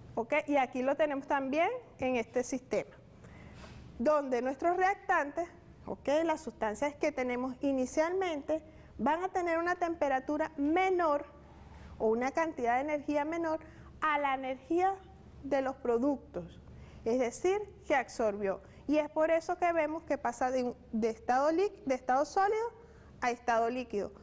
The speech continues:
Absorbe energía, se,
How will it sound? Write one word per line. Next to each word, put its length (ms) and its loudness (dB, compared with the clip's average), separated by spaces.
Absorbe 720 2
energía, 600 2
se, 420 0